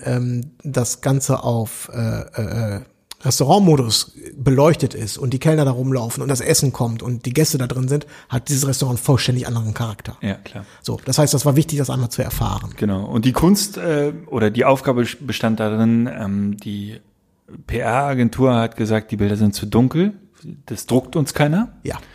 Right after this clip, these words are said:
Speaker 2: Wir brauchen hellere Bilder und diesen Spagat jetzt zu schaffen zwischen helleren Bildern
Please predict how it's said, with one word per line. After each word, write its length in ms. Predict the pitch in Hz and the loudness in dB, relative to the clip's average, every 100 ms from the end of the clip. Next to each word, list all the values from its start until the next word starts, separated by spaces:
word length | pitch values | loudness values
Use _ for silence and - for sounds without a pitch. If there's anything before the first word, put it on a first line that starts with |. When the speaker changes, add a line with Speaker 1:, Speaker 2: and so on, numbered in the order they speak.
| - - - | -20 -20 -2
Speaker 2:
Wir 140 | 123 | 0
brauchen 340 | 110 107 110 113 | 2 4 4 4
hellere 460 | 101 120 127 107 | 4 4 4 2
Bilder 340 | 101 101 98 98 | 0 0 0 -4
und 140 | 101 98 - - 120 - _ | -6 -8 -16 -16 -18 -18 _
diesen 300 | 139 139 156 | -4 0 0
Spagat 540 | 143 - 117 113 120 127 | 0 0 0 0 -2 -4
jetzt 200 | 123 - | -8 -6
zu 120 | 120 | -6
schaffen 420 | - 113 110 117 | -4 -4 -2 -4
zwischen 300 | - 107 107 | -2 -2 0
helleren 400 | 101 127 143 131 | 2 2 2 2
Bildern 500 | 117 117 123 127 131 | 4 4 4 2 0